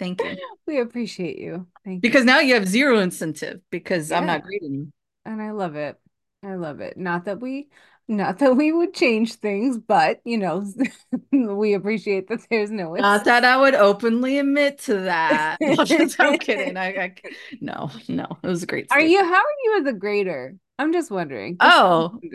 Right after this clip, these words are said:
Speaker 1: yeah. Well, let's talk about that. Um,
Speaker 2: Yeah.
Speaker 1: <laughs>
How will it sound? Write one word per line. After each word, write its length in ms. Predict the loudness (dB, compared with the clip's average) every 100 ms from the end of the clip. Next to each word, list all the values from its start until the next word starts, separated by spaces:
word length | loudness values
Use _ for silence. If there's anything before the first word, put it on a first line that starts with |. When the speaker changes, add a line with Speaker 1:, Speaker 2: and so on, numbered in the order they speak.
| 0
Speaker 1:
yeah. 320 | 2 2 -2 _ _ _ _ -20
Well, 220 | -12 -8
let's 160 | -8 -6
talk 220 | -8 -6
about 200 | -6 -4
that. 220 | -6 -6 -2
Um, 300 | 0 2 0
Speaker 2:
Yeah. 100 | -4 -8 _ _
Speaker 1:
<laughs> 100 | -2